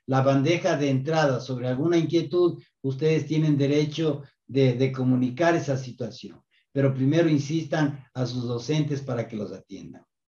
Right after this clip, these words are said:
Eh, para terminar, quisiera yo decirles de que en la universidad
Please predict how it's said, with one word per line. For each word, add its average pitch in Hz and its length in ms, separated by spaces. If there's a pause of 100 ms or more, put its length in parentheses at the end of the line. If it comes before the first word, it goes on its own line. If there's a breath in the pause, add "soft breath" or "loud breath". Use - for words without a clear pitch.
(1400 soft breath)
Eh, 135 180
para 139 340
terminar, 151 720 (1700)
quisiera 139 380
yo 135 200
decirles 135 800 (1040)
de 127 140
que 135 120
en 127 80
la 120 100
universidad 123 880